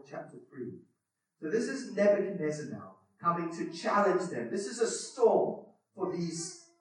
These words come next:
for these men of God. And, and the king says, "If you do not worship it, the image of Nebuchadnezzar's God, you will be thrown immediately into a blazing furnace."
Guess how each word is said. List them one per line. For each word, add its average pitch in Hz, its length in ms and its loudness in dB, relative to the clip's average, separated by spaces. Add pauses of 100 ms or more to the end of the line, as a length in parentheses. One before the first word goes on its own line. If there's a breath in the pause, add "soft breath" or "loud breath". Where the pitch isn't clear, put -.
for 180 140 0
these - 300 -4
men 190 180 0
of 180 180 -2
God. - 400 -2 (1300)
And, 156 280 -8
and 151 260 -4
the - 180 -10
king 220 220 -6
says, - 480 -2 (240)
"If 302 360 -4
you 254 220 4
do 226 180 -2
not 208 400 0
worship 190 440 2
it, - 220 -10 (500)
the 180 320 2
image 190 240 2
of 165 140 0
Nebuchadnezzar's 170 760 -4
God, 123 360 -8 (460)
you 233 280 0
will 202 60 -4
be 185 240 -6 (100)
thrown 180 640 2
immediately 180 1160 0 (260)
into 185 340 0
a 156 200 2
blazing 165 680 4
furnace." - 680 -6